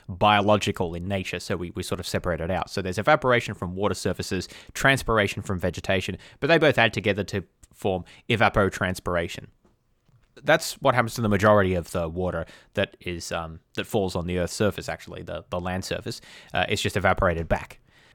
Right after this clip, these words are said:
But there are some other fates as well. There is what's called surface runoff. This is when water moves over the surface of the land,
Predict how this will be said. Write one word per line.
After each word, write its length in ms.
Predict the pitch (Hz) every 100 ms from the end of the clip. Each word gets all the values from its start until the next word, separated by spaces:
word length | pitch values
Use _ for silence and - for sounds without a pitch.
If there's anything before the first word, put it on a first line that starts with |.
| _ _
But 360 | 262 143 127 _ _ _ _
there 140 | 113 110
are 80 |
some 100 | 107
other 140 | 107 98
fates 280 | 104 90 98
as 140 | 90
well. 280 | 143 104 - - - _ _ _ _ _ - - _
There 200 | 123 131
is 100 | 139
what's 160 | 131 -
called 240 | 135 127 -
surface 480 | - - 143 143 -
runoff. 580 | 104 135 127 - - - - _ _
This 200 | 127 190
is 220 | 220 175 - -
when 280 | 143 139 139 -
water 380 | 123 139 143 131
moves 340 | 127 139 135 -
over 260 | 151 147 139
the 100 | 123
surface 480 | - 127 160 123 117
of 80 |
the 100 | 104
land, 380 | 92 85 78 -